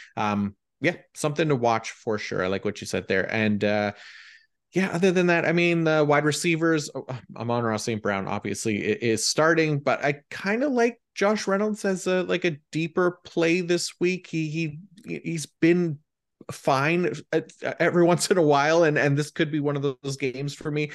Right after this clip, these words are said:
um, where I, I might feel okay plugging him into, like, a deeper lineup. Um, favorable matchup, at least as far as the, our man zone coverage report goes. He's,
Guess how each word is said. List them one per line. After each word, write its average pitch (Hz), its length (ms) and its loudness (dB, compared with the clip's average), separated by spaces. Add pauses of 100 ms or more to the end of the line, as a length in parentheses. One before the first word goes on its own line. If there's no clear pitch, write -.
(260)
um, 135 240 4
where 135 340 4
I, 135 100 4
I 139 40 0
might 131 380 -2
feel 143 260 0
okay 135 300 -2
plugging 131 380 -4
him 127 120 -4
into, 127 240 -6
like, 120 160 2
a 123 60 0
deeper 123 340 0
lineup. 113 360 0 (120)
Um, 113 480 -2 (520)
favorable 180 440 4
matchup, 147 360 -2
at 139 140 -2
least 135 240 -2
as 127 180 -2
far 123 320 0
as 120 280 -2
the, 120 80 -2
our 117 240 0
man 123 240 -2
zone 113 200 -4
coverage 143 380 -2
report 135 460 -4
goes. 131 440 2
He's, 123 440 -4